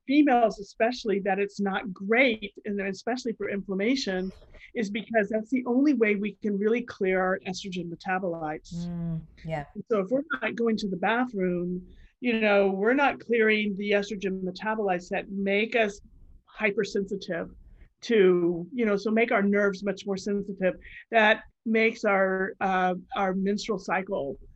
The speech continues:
Speaker 1: heavier and harder and maybe more crampy.
Speaker 2: Oh, this is beautiful that you're talking about this, 'cause just the other day I have a client who said to me, you know, I, I said I was gonna be talking to you and this was gonna be on our podcast,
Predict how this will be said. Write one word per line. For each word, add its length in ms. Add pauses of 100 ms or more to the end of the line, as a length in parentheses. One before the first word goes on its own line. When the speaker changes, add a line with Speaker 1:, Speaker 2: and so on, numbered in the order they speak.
(280)
Speaker 1:
heavier 500
and 240 (120)
harder 380
and 180
maybe 200
more 220
crampy. 640 (420)
Speaker 2:
Oh, 100
this 240
is 100
beautiful 440
that 160
you're 100
talking 380
about 240
this, 160
'cause 240
just 460
the 120
other 220
day 260
I 40
have 200
a 40
client 500
who 100
said 340
to 80
me, 380 (480)
you 120
know, 100
I, 240
I 60
said 260
I 20
was 140
gonna 120
be 80
talking 440
to 120
you 80
and 80
this 140
was 100
gonna 180
be 120
on 100
our 120
podcast, 720